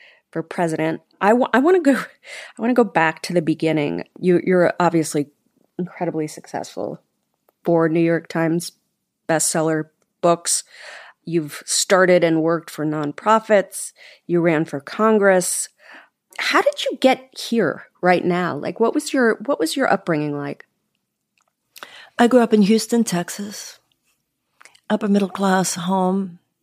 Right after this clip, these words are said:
Speaker 2: My father was, at the time when a term like that even had any meaning,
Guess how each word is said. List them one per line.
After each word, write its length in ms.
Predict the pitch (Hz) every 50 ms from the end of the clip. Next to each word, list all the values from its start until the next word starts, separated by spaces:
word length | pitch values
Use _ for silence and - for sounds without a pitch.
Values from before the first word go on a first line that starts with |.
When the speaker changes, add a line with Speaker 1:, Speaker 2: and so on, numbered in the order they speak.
| _ _ _ - - - - - _ -
Speaker 2:
My 160 | 220 226 220
father 680 | 214 - - 247 247 247 254 254 277 277 277 294 - - _ -
was, 560 | 214 202 202 196 190 185 185 185 180 - - -
at 120 | 180 -
the 80 | 185 180
time 340 | - - 208 202 196 185 180
when 160 | 180 170 165
a 120 | 175 175
term 260 | - - 196 196 180
like 180 | 175 165 165 165
that 160 | 175 165 165
even 160 | 165 165 160
had 180 | 165 165 160 156
any 200 | 151 151 156 156
meaning, 400 | 151 156 160 160 151 151 180